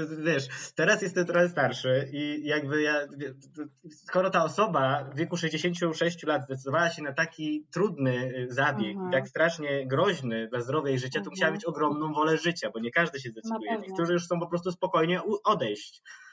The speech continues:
Speaker 2: Mhm.
Speaker 1: Mm. Ja teraz z tej perspektywy czasu sobie myślę, fajnie, że w ogóle udało mi się taką osobę, która ma taką wolę życia, uratować w tamtej sytuacji, nie?
Speaker 2: Mhm.
Speaker 1: Bo rzeczywiście
Speaker 2: To wiesz, też
Speaker 1: uratowałem to
Speaker 2: sześćdziesiąt,
Speaker 1: życie.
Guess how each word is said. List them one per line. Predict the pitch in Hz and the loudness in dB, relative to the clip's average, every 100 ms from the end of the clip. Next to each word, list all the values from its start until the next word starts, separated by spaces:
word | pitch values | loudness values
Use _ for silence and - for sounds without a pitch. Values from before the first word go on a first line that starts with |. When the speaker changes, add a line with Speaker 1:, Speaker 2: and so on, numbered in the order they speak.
| - _ | -20 _
Speaker 2:
Mhm. | 220 208 214 214 - _ _ _ _ _ | -14 -12 -12 -12 -14 _ _ _ _ _
Speaker 1:
Mm. | 143 127 127 117 - _ _ _ - - | -2 2 2 -2 -6 _ _ _ -14 0
Ja | 151 | 2
teraz | 139 160 | 4 2
z | 151 | 2
tej | 160 | 0
perspektywy | 160 156 175 - 156 160 165 | 0 0 0 0 2 2 2
czasu | 156 - 170 | 0 -2 -2
sobie | 165 | -4
myślę, | 156 170 | -2 -2
fajnie, | 170 143 127 143 | 2 2 2 -2
że | 147 | -4
w | 143 | -6
ogóle | 147 147 147 156 156 156 | -6 0 2 2 -2 -4
udało | 160 156 | -2 0
mi | |
się | 160 | -2
taką | 165 170 | -4 -4
osobę, | 160 151 160 | -4 -2 -2
która | 156 | -2
ma | 151 | -2
taką | 156 160 | -4 -2
wolę | 156 156 | 0 0
życia, | 151 160 | 0 0
uratować | 156 160 190 147 | 2 2 0 0
w | |
tamtej | 135 120 | -4 -4
sytuacji, | 107 110 107 101 - 233 | -8 -10 -6 -6 -4 -6
nie? | 226 | -4
Speaker 2:
Mhm. | 151 175 | -4 -2
Speaker 1:
Bo | 139 | -4
rzeczywiście | 135 147 170 | -4 -4 0
Speaker 2:
To | - | 2
wiesz, | 294 | 4
też | |
Speaker 1:
uratowałem | 269 185 208 139 | 4 6 6 4
to | 262 | 4
Speaker 2:
sześćdziesiąt, | - 269 254 | 4 4 2
Speaker 1:
życie. | - 160 | 0 -6